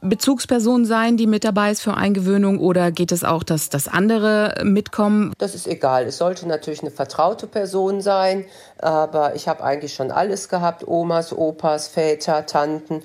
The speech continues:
Speaker 2: Das klappt immer gut. Meistens sind die Väter und die Opas relativ cool. Die Mamas, die klammern halt ein bisschen mehr. Und es soll ja also sein, die Mama soll ja nur als sicherer Hafen da sitzen und jetzt nicht als Spielpartner.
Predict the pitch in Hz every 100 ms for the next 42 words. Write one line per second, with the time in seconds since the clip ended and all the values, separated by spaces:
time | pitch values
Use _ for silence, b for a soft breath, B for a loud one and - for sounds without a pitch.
0 | B B B 202 - 196 170 - 160 147
1 | 131 127 123 120 - B B 160 165 180
2 | - 180 165 160 156 165 185 185 156 156
3 | - 160 165 151 147 151 151 147 - 135
4 | - - 214 233 294 285 - _ - B
5 | B B - 160 160 175 180 180 - 165
6 | 156 156 185 196 175 175 180 175 - 180
7 | 170 170 175 - B B 170 165 170 180
8 | 175 160 160 - 160 156 156 170 160 160
9 | 175 165 165 165 160 160 147 147 165 -
10 | 156 135 139 160 175 190 185 180 185 -
11 | 165 156 156 165 - 180 - 160 156 -
12 | 170 165 160 143 127 117 135 123